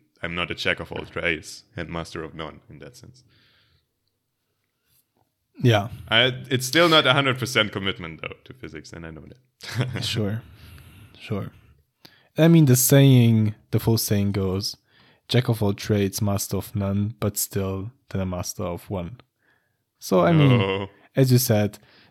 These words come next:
Speaker 2: the one extreme isn't that great probably for most people, especially in, like,
Speaker 1: Hmm.
Speaker 2: today's society and economy and all of that.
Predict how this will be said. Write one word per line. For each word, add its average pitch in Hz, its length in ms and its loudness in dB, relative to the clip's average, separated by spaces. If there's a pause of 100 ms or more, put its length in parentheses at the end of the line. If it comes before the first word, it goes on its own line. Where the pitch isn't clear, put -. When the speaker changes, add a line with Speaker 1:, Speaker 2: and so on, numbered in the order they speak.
(140)
Speaker 2:
the 123 100 6
one 143 200 8
extreme 127 840 6 (800)
isn't 127 380 6
that 120 240 4
great 117 400 4
probably 113 400 4
for 101 160 -2
most 98 300 0
people, 95 340 -2
especially 95 640 -4
in, 87 120 -6
like, - 240 -14 (240)
Speaker 1:
Hmm. 82 120 -18
Speaker 2:
today's 98 420 0
society 95 640 -6
and 92 80 -6
economy 92 460 -6
and 90 120 -6
all 87 100 -6
of - 100 -12
that. 95 280 -8